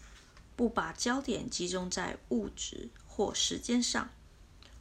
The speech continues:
我们的存在在你们看来很陌生，因为你们不了解人格的真正潜能，而被你们自己的有限的观念催眠了。停了一下，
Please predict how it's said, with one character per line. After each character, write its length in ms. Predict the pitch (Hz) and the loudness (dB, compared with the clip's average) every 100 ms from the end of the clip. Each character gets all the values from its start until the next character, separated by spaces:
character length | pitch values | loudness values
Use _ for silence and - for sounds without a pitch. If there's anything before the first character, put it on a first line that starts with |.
| - | -4
我 140 | 185 190 | 0 2
们 180 | 180 180 | 2 2
的 140 | 170 | 0
存 300 | - 175 180 | 0 -2 -2
在 340 | 214 196 180 - | 0 2 0 0
在 180 | 233 214 | 0 2
你 120 | 175 | 0
们 140 | 170 | -4
看 240 | - 247 226 | -2 2 2
来 180 | 175 | 2
很 280 | 170 - 160 170 | -4 -6 -8 0
陌 280 | 233 247 | 4 4
生， 400 | 180 - 190 185 - - - - - - - | 4 4 4 -2 -8 -14 -18 -18 -18 -8 2
因 140 | 294 | 4
为 140 | 330 | 6
你 140 | 240 180 | 6 4
们 200 | 170 160 | -4 -4
不 160 | - | 0
了 240 | 214 185 180 | 4 4 4
解 240 | 190 180 | 2 2
人 320 | 170 170 180 | 0 -2 -4
格 220 | 208 175 175 | -4 -2 -2
的 180 | 165 160 | -4 -2
真 240 | - 262 | 4 4
正 240 | 262 240 - | 4 2 4
潜 340 | - - - - | 4 4 -2 -8
能， 200 | 175 202 - - - - - - | -8 -8 -10 -14 -14 -16 -10 -2
而 120 | 233 | 0
被 220 | - 320 | 4 6
你 140 | 240 | 6
们 180 | 180 180 | 4 -2
自 200 | - 269 | 0 2
己 160 | 240 - | 2 0
的 160 | - 151 | -4 -2
有 200 | 156 143 | -2 0
限 280 | - 269 | 4 6
的 100 | 202 | 4
观 680 | - 226 233 233 240 240 247 | 0 2 4 6 6 6 6
念 240 | 254 208 - | 4 4 0
催 320 | - - 294 | 0 2 4
眠 240 | 269 190 | 4 2
了。 280 | 165 165 156 - - - - - - - - - - - - - - - - - - | 0 -4 -6 -10 -20 -20 -20 -20 -20 -20 -18 -16 -16 -18 -18 -20 -20 -20 -20 -20 -14
停 360 | - 196 208 | -6 -2 2
了 60 | 226 | 2
一 100 | 220 | 2
下， 400 | - - 190 | 0 -4 -4